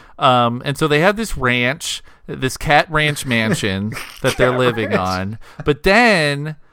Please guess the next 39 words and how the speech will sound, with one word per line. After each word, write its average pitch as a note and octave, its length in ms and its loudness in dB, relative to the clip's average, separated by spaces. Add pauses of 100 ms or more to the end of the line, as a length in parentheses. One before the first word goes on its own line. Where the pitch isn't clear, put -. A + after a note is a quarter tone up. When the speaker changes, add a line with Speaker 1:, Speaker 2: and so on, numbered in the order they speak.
(180)
Speaker 1:
the D3 340 2
humans E3 640 0
and C3+ 140 -2
the C3 60 -2
government D3+ 500 2
turn D3 220 0
against C3 400 0
Hellboy A2 480 0
because A2+ 300 -4
he C3+ 120 -2
turned B2+ 200 -4
against A2+ 340 -2
them, B2+ 340 0
and A2+ 440 -2 (220)
it's B2+ 120 -4
the - 40 -4
same C#3 280 0
type C3 320 -2
of A#2+ 60 -6
deal. C3 180 0
They A2+ 100 0
want B2 200 2
him A#2+ 80 -2
to - 120 -4
register A2+ 600 0
as G#2+ 180 0
a G#2+ 40 0
magical G#2 420 -2
creature. F3+ 680 2 (300)
There's C#3 220 2
magical D3 360 2
creatures D3+ 440 -2
now B2+ 120 4
popping C3 420 2
up A#2 140 -4
all A#2 140 2
over G#2+ 160 0
the G#2+ 80 -2
world E3 600 2